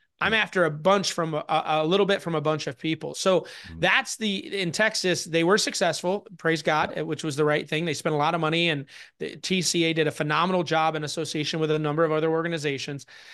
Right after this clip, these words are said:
Speaker 1: Um, but that was an example of why we needed to exist, so
Speaker 2: Yeah.
Speaker 1: that there have been other cases like that where they weren't successful because they couldn't organize, they didn't get the financial support they needed,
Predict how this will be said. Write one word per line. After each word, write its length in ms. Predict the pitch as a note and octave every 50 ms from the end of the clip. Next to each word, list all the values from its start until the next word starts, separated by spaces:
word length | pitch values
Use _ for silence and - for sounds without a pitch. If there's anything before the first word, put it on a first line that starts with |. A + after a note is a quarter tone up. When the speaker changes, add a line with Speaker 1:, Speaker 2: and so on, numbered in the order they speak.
| - - - _ -
Speaker 1:
Um, 240 | E3 E3+ E3 E3+ - _
but 180 | F#3+ G3 G3 F#3
that 140 | G3 G#3+
was 120 | A3+ A#3+ F#3+
an 80 | G#3
example 680 | G3 D#3+ C3+ C3 E3+ G3+ A3+ B3+ C4 - - F#3 F3 E3+
of 280 | E3 D#3+ D#3+ D3+ C#3+ - - _ -
why 300 | D3+ C#3 E3+ F#3 G3 F3
we 220 | E3 E3+ F#3 F#3
needed 340 | F3 F3 F3 F3 F3+ E3+ -
to 120 | - E3+
exist, 580 | D#3 D3 C#3 A#2+ B2 D#3 F#3 A#3 - - - -
so 280 | - - F#3 F3+ F3+ F3 F3
Speaker 2:
Yeah. 20 |
Speaker 1:
that 320 | D#3 E3+ E3 E3 D#3+ - - - - _ _ _ _ _ _
there 200 | E3+ E3 F3 E3+
have 240 | E3 G3+ A#3 A#3+ G3
been 120 | G#3 G3 -
other 240 | F#3 F#3 F3 F3+
cases 460 | E3+ - - F#3 F3+ F3 - E3+ C3+ D3+
like 220 | E3 G3 G3 -
that 240 | F#3 E3 D#3+ D#3+ E3+
where 200 | D#3+ D#3+ D#3 D3+
they 180 | D3 D3+ D3+
weren't 260 | D3 D#3+ G3+ A3+ G3 -
successful 560 | - E3 - - F3 D#3+ C#3 - - D#3+ C#3+
because 320 | D#3 C#3+ - F3+ D#3 C#3
they 100 | D#3+ D3
couldn't 380 | D3 - - A3+ A3+ G#3 A3 -
organize, 560 | E3+ D#3 D3+ D3 D3 C#3+ D3 D3 D3 C#3+ B2+
they 120 | D3 D3
didn't 300 | C#3+ C3 B2+ A3 A#3 A#3+
get 160 | G3 F3+ - -
the 60 | D#3
financial 420 | - E3 D3+ D3+ D3+ - - D#3
support 340 | - - C#3 - D#3 D3 B2
they 120 | D#3 D3
needed, 340 | C#3+ C#3+ C#3+ D3 C#3+ C#3+ -